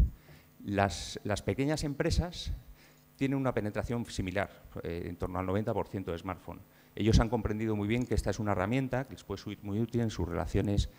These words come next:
nuevas relaciones digitales entre los empleados y entre sus clientes.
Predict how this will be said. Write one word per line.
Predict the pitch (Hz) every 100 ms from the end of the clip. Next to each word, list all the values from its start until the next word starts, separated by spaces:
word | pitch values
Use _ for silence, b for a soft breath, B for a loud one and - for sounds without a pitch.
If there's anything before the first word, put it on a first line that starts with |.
| B B
nuevas | 101 113 117 110
relaciones | 107 104 107 110 107
digitales | 104 113 - 107 110 - B B B
entre | - 101 104
los | 98 101
empleados | 95 107 135 147
y | 120
entre | 92 90
sus | 85 85
clientes. | - 87 98 85 78